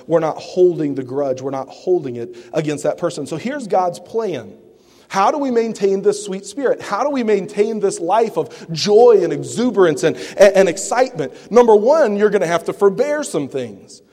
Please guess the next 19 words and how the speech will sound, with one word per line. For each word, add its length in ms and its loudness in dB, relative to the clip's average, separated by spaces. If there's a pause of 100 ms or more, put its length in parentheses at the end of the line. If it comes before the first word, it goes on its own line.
You're 140 0
gonna 160 2
have 160 0
to 80 -4
just 240 -2
get 180 -2
over 280 6
'em 100 0
and 100 -4
just 380 -2
let 260 6
'em 140 4
be 180 0
there, 220 2
even 340 -2
though 140 -2
they 100 4
bug 300 0
you. 200 -4